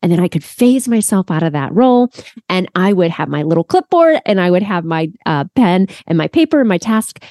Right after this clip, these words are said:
analysis sheet. And I would circle plus or minus how they did with that. So that's one other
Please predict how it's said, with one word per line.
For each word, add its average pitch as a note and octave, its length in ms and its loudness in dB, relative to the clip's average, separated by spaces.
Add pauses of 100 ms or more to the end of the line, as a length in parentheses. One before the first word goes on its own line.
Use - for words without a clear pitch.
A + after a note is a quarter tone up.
(120)
analysis F#3+ 500 0
sheet. - 320 -2
And D#3+ 120 -2
I E3 160 0
would D#3+ 200 -2
circle C#3+ 300 -6
plus - 300 -4
or C#4 80 0
minus F3+ 400 0
how D#3+ 280 -2 (120)
they D3+ 180 0
did C#3+ 220 -4
with D3 160 -4
that. - 220 -8
So G#3 100 -4
that's A3+ 300 -4
one C#4+ 400 -2
other F3 340 -2